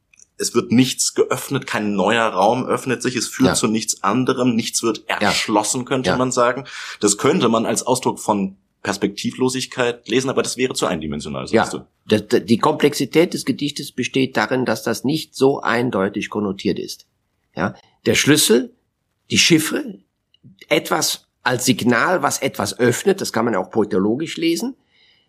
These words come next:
Speaker 2: Der Schlüssel hat einen Bart. Und, ähm, der Bart ist vielleicht ein Signum für Weisheit, vielleicht aber auch ein Signum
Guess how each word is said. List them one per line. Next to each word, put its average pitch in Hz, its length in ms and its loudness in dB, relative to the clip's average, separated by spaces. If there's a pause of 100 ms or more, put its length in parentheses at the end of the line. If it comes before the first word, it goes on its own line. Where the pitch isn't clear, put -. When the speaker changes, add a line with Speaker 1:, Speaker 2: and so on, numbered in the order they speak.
Speaker 2:
Der 123 80 4
Schlüssel 143 380 0
hat 143 140 -4
einen 143 320 -2
Bart. 160 540 -2 (720)
Und, 123 480 4
ähm, 110 540 4 (260)
der 107 120 2
Bart 127 580 -2 (1300)
ist 131 220 4
vielleicht 120 340 2
ein 120 120 -2
Signum 139 320 2
für 104 200 0
Weisheit, 98 520 -2
vielleicht 117 320 -2
aber 110 160 0
auch 98 40 2
ein 120 160 2
Signum 123 460 0